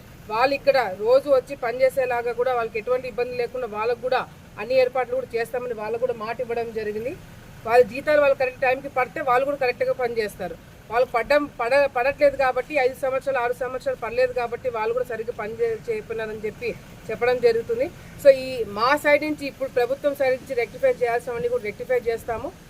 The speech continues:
పిల్లల విషయంలో, వాళ్ళ హెల్త్ విషయంలో, వాళ్ళ చదువు విషయంలో, శానిటేషన్ విషయంలో, సెక్యూరిటీ విషయంలో ఎక్కడ కూడా కాంప్రమైజ్ కావద్దని చెప్పి కూడా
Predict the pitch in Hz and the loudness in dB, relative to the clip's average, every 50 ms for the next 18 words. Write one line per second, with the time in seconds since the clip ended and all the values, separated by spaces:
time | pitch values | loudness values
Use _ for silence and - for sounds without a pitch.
0 | - - - - 254 254 294 330 349 311 320 294 - 311 294 294 294 285 294 302 | -20 -20 -18 -16 -6 0 0 2 2 2 0 -2 0 0 0 0 2 0 0 0
1 | 285 - 240 240 247 247 240 247 247 269 262 302 285 285 277 - 294 269 269 269 | -2 -4 -2 0 0 0 4 4 4 4 4 0 -8 -8 -6 -2 -2 -2 0 2
2 | 269 262 240 240 - 226 226 254 269 262 269 262 - 269 247 254 254 254 254 247 | 2 2 2 0 -2 -2 0 0 -2 -2 -6 -6 -4 -4 -4 -2 0 0 0 0
3 | - - - - - - - 240 233 254 277 285 294 285 277 277 269 269 262 - | -2 -10 -20 -20 -20 -10 -4 -2 2 2 2 2 0 -2 0 0 -4 -4 -4 -4
4 | - 254 254 254 262 254 247 - 233 220 - 285 285 277 277 269 262 247 - 269 | -4 -4 -2 2 0 0 2 2 -2 -2 -2 -6 -8 -6 -6 -8 -10 -6 -4 -4
5 | 254 254 254 254 254 240 240 220 - - 277 269 269 262 269 269 269 240 - - | -2 0 0 0 2 2 0 -2 0 -2 2 2 2 0 2 0 0 0 0 -4
6 | - - - - - - 208 220 269 285 294 311 302 294 294 285 277 - 254 240 | -14 -20 -20 -20 -14 -8 -4 -2 -2 -2 0 -2 -2 0 0 -2 -2 0 0 2
7 | 247 262 262 262 262 262 254 254 254 247 240 240 247 240 254 262 240 190 | 4 4 4 2 4 2 0 2 2 -2 -2 -2 -6 -4 -2 -2 -2 -2